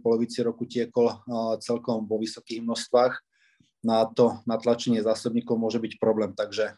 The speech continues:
áno, túto zimu môžeme prežiť, ale určite by som si, nedovolil uvoľniť sa do tej miery, že sa nič nedieje, všetko je v poriadku, môžeme míňať. Tá, kampaň, ktorá hovorí o tom, že by sme mali šetriť,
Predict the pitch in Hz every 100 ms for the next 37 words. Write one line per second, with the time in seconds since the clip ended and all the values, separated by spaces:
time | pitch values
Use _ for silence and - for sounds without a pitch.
0 | - 113 127 127 127 123 117 123 104 110
1 | 110 117 - 117 120 127 127 - _ _
2 | _ - 104 107 110 117 - - 110 113
3 | 120 117 - 120 120 - _ 120 113 110
4 | 107 113 117 113 117 113 110 - - 117
5 | 120 120 120 110 117 120 110 107 113 117
6 | 113 113 104 - _ _ 113 - 113 107
7 | 104 117 123 117 120 - 113 - 117 117
8 | 117 - 117 117 117 113 107 110 104 101
9 | - 101 101 _ _ _ - 113 110 -
10 | 117 117 120 117 117 123 113 110 120 113
11 | 113 117 117 113 110 117 117 113 110 107
12 | 107 113